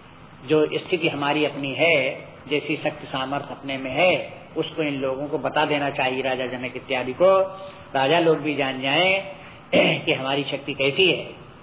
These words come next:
बस इसके लिए कहते हैं, कोई अपनी शक्ति बताने के लिए कोई अभिमान नहीं करते हैं। <clears throat> "तो जो तुम्हारे अनुशासन पाऊं",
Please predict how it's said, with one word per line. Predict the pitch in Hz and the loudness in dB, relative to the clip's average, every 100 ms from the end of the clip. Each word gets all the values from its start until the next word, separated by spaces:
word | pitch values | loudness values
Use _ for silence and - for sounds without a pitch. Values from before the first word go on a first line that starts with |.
| - - 156 | -20 -4 -2
बस | 156 | 0
इसके | 151 - 156 | -2 -2 0
लिए | 143 131 | 0 -2
कहते | 117 110 120 | -6 -10 -12
हैं, | 117 | -4
कोई | 156 156 | 0 2
अपनी | - 156 | 2 -2
शक्ति | 156 151 156 | -2 -2 -2
बताने | 143 139 147 156 | 0 0 0 0
के | |
लिए | 156 | 0
कोई | 151 151 | 2 2
अभिमान | 139 139 139 135 151 175 | 2 0 -2 -2 -2 -2
नहीं | 196 175 | -2 -2
करते | 131 - | -4 -8
हैं। | 101 - - - - - - - - - - - 180 160 - | -16 -18 -20 -20 -20 -20 -20 -18 -16 -18 -6 2 4 4 0
<clears throat> | 156 | 2
"तो | 151 | 2
जो | 143 175 | 6 4
तुम्हारे | 170 143 151 151 151 | 4 0 2 2 2
अनुशासन | 147 151 143 143 | 0 0 0 -2
पाऊं", | 147 139 143 151 180 151 147 | -4 -2 -2 0 0 -2 -4